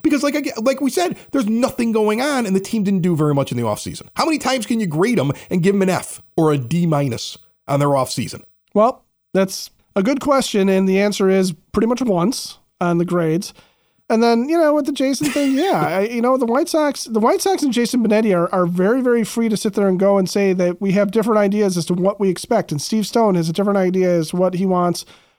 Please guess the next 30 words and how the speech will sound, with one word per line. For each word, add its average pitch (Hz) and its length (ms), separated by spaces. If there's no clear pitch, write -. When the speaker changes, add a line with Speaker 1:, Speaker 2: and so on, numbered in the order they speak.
Speaker 2:
versus 185 320
what 185 160
the 185 80
White 180 220
Sox 180 300
are 180 60
willing 180 300
to 165 60
give. 170 400
And 196 460
if 202 120
they 196 120
wanna 226 240
be 220 160
here 214 140
and 214 80
the 190 60
Sox 196 340
want 196 160
him 185 80
here, 202 240
they're 190 100
gonna 175 140
come 190 220
to 175 60
a 170 60
compromise. 160 580
And 156 80
that's 233 180
how 277 200